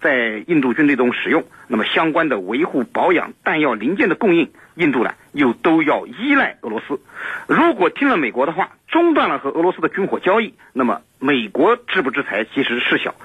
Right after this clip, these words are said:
一旦俄罗斯对它进行制裁了，那么对印度来说就是摊上大事儿了。整个印度军队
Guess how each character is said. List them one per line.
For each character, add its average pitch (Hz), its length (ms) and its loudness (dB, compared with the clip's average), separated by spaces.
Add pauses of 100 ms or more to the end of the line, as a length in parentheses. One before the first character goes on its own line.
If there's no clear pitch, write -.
(140)
一 190 100 0
旦 233 240 2
俄 175 100 2
罗 262 140 4
斯 302 160 -4
对 - 180 -2
它 147 140 -4
进 123 120 -6
行 123 120 -2
制 - 160 0
裁 - 140 -8
了， 98 120 -6 (200)
那 120 100 -2
么 101 80 0
对 147 180 0
印 151 240 2
度 107 120 2
来 92 100 -2
说 131 220 -2 (240)
就 120 100 0
是 104 80 0
摊 - 240 -2
上 127 120 0
大 - 140 -4
事 - 140 -2
儿 110 60 -2
了。 - 60 -14 (360)
整 127 200 0
个 262 240 0
印 214 140 0
度 143 100 -2
军 165 100 0
队 - 160 0